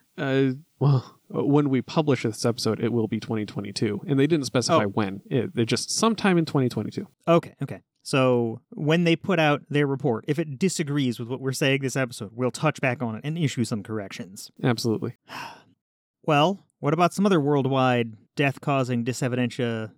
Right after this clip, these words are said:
Speaker 2: problems? Maybe something changing slowly over time and causing tornadoes last episode.
Speaker 1: Oh, I mean, kinda like a, a change in the climate? Like a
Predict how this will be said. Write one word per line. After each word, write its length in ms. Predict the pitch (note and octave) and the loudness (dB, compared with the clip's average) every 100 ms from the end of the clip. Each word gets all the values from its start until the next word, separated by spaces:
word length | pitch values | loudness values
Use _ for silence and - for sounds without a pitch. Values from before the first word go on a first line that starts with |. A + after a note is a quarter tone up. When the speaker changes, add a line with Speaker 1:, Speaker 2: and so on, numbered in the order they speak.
| _ _ | _ _
Speaker 2:
problems? 640 | D3 C3 A#2+ G#2+ G2 - _ - | 0 0 0 -4 -8 -16 _ -10
Maybe 180 | B2 B2 | -8 -6
something 380 | C#3+ C3 C3 | -6 -4 -4
changing 640 | - F3 F#3 D3 C3+ A2+ G#2 - | -2 -2 0 0 -2 -4 -10 -18
slowly 600 | - D3+ E3+ C#3+ A#2 G2+ _ C#3+ | -4 2 2 2 0 -6 _ -12
over 180 | C3 | -10
time 540 | B2+ D#3+ D#3 B2 G#2 G2 _ D#3 | -6 -4 -2 -2 -4 -10 _ -18
and 80 | B2 | -2
causing 360 | D#3+ D3 C#3+ | 2 2 2
tornadoes 500 | - D#3 D#3 E3 G#3+ - | -2 -2 0 0 0 -2
last 360 | B2 C3+ C3 | 0 0 0
episode. 480 | D#3 D#3 A#2+ G#2+ A2 - - | -2 -2 -4 -6 -10 -8 -2
Speaker 1:
Oh, 360 | F#3+ B2+ G2+ _ _ | 0 0 -4 _ _
I 40 | C#3 | -2
mean, 100 | B2+ | -2
kinda 240 | - D3+ | -2 0
like 240 | E3 D3 - | 2 2 0
a, 260 | A2+ - - - | -4 -6 -14 -14
a 80 | C#3 | -12
change 580 | - - C#3+ E3+ G3+ C3+ | -8 -2 -2 -2 -4 -6
in 280 | G#2+ G#2 - _ | -8 -8 -16 _
the 100 | - | -12
climate? 540 | - - B2+ G3 A#3+ - _ | -8 -4 -2 -2 -6 -14 _
Like 120 | B2+ A2+ | -4 -2
a 200 | G#2+ | -4